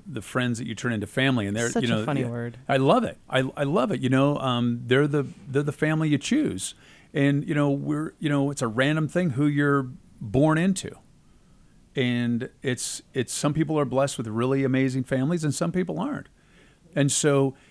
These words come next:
Speaker 1: you want to align yourself once again to collaboration with the right people,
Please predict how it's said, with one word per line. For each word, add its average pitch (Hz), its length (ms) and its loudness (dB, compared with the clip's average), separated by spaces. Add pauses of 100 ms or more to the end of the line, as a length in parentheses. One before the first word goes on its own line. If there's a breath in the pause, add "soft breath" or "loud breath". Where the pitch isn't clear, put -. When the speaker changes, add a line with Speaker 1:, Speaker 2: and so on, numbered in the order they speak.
(120)
Speaker 1:
you 151 180 2
want 226 160 4
to 190 60 2
align 127 520 0
yourself 110 800 -4 (340)
once 113 260 -6
again 113 180 -4
to 110 80 -6
collaboration 110 920 -6 (420 soft breath)
with 143 240 0 (200)
the 127 200 2
right 156 280 0
people, - 480 -4